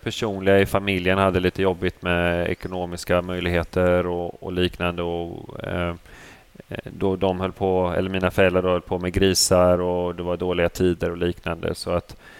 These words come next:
det fanns, vi hade inga möjligheter hemma och vi var många syskon, så att då blev det att jag flyttade till, bodde hos mina kusiner ett år,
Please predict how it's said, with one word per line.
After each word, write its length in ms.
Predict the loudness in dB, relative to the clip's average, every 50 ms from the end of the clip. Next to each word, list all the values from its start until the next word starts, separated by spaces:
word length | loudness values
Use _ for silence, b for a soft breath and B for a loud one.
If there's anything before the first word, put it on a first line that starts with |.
| B B B B B _
det 340 | -20 -20 -18 -4 -4 0 2
fanns, 220 | 2 0 0 -2 -6
vi 220 | -6 0 2 2
hade 160 | 4 4 2
inga 140 | 0 0 -2
möjligheter 500 | -2 -2 -2 2 2 2 2 2 2 2
hemma 360 | 2 2 0 0 -2 0 0
och 160 | 0 0 -2
vi 40 | -2
var 120 | -2 -2 0
många 260 | 0 -2 -4 -4 -6
syskon, 520 | -6 -8 -10 -10 -10 -8 -8 -6 -6 -8 -8
så 160 | -6 -2 -2
att 240 | -2 -2 -4 -14 B B B B B B B B -12
då 60 | -10 0
blev 180 | 2 4 4
det 60 | 4
att 120 | 4 2 2
jag 160 | 0 0 0
flyttade 380 | -2 -8 -6 -2 0 0 0 0
till, 260 | 0 -2 -2 -2 -2
bodde 280 | -4 -6 -6 -6 -6
hos 120 | -10 -8 -6
mina 180 | -4 -4 -4
kusiner 520 | -6 -6 -8 -2 0 0 0 0 0 0 0
ett 140 | 0 0 -2
år, 260 | -2 -2 -2 -2